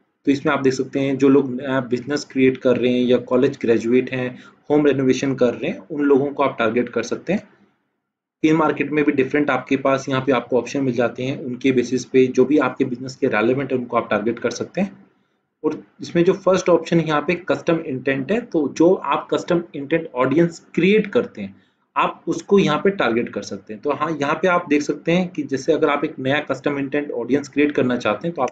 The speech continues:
यहाँ पे क्लिक करते हैं, तो यहाँ से आपको अपनी ऑडियंस को नेम देना है। So Google ऐड यहाँ पे आपको सजेस्ट करता है कि आपको as a customer सोच के यहाँ पे at least fifty सर्च टर्म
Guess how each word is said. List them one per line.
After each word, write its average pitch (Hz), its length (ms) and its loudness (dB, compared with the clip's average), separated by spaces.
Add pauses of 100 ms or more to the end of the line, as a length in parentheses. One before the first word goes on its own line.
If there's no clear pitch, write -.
यहाँ 120 260 -10
पे 135 60 -6
क्लिक 160 300 -2
करते 120 260 0
हैं, - 180 -4 (960)
तो 156 40 0
यहाँ 151 200 0
से 175 100 -2
आपको 175 200 -2
अपनी 170 180 -2
ऑडियंस 135 340 4
को 160 120 4
नेम 135 320 2
देना 123 220 4
है। 196 180 -8 (520)
So 185 100 4
Google 175 260 8
ऐड 190 100 4
यहाँ 185 140 4
पे 190 100 0
आपको 185 200 2
सजेस्ट 170 320 2
करता 151 260 0
है 147 60 2
कि - 120 -2
आपको 147 300 2
as 147 100 2
a 156 120 0
customer 156 380 -2
सोच 147 320 0
के - 120 -2
यहाँ 139 320 0
पे 160 140 -4
at 127 220 -10
least 185 340 -2
fifty 170 460 -2
सर्च 151 400 2
टर्म 151 240 0